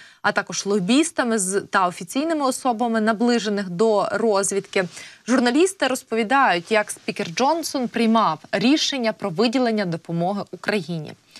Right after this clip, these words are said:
Отож, як пише "Політіко",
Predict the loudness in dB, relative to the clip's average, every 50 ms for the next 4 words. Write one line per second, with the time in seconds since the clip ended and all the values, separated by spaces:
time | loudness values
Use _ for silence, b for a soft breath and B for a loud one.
0 | B B B B B B 0 0 2 2 0 0 -2 -6 -8 -8 _ _ _ _
1 | _ _ _ _ _ _ _ _ _ _ _ -8 -6 -4 0 0 0 0 0 0
2 | 0 0 2 0 0 0 2 2 4 2 2 2 0 0 2 2 2